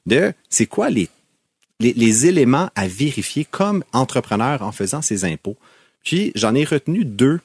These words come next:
principalement que j'aimerais ça partager aux auditeurs et je les invite aussi à réagir et à nous envoyer des courriels pour peut-être en faire un épisode, les trucs et astuces de, d'être entrepreneur avec ses, sa fiscalité. Mais le premier, on remarque trop souvent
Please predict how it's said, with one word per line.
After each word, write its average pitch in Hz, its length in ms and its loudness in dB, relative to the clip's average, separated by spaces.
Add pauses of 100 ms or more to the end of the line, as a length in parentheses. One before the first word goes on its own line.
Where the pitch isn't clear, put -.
principalement 95 680 -2
que - 160 -2
j'aimerais 90 240 -2
ça 82 120 -4
partager 85 360 -2
aux 104 120 -4
auditeurs 143 500 -2
et 185 140 4
je 143 100 -2
les 113 160 4
invite 117 320 0
aussi 107 240 -2
à 156 180 2
réagir 107 680 0
et 107 60 0
à 104 40 0
nous 92 180 -4
envoyer 104 200 -2
des 156 80 -6
courriels 104 340 -2
pour 147 320 0 (260)
peut-être - 300 -2
en 104 80 0
faire 147 220 0
un 101 100 4
épisode, 104 640 0
les 95 140 -2
trucs - 260 -2
et 98 60 4
astuces 131 440 -4
de, 113 280 2 (420)
d'être 101 320 -2
entrepreneur 95 640 -4
avec 90 240 -6
ses, 95 340 -4
sa 90 140 -6
fiscalité. - 500 -6 (380)
Mais 165 120 4
le 247 120 2
premier, 117 520 0 (840)
on 113 100 0
remarque 127 320 0
trop - 180 0
souvent 127 380 2